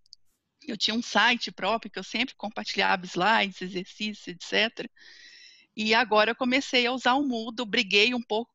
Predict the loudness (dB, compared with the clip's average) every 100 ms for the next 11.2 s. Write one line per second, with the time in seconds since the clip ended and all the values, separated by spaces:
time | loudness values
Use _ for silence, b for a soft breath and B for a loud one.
0 | _ -4 -2 -2 -4 -4 -4 -4 -4 -6
1 | -6 -8 b b b b -4 -2 2 2
2 | 2 -2 -4 -4 -2 0 0 -2 -4 -2
3 | -2 0 0 0 0 -2 -2 -4 -4 -8
4 | -12 -10 -8 -6 -4 -6 -8 -8 -4 -4
5 | -4 -8 -18 -20 B B B B B -6
6 | -2 2 2 2 2 0 -2 -8 -12 _
7 | _ _ _ _ _ _ _ _ 0 2
8 | 2 2 0 2 4 6 4 2 0 -2
9 | -2 -2 0 2 2 0 -2 -4 -4 4
10 | 4 4 2 2 4 4 2 -2 -4 -2
11 | -2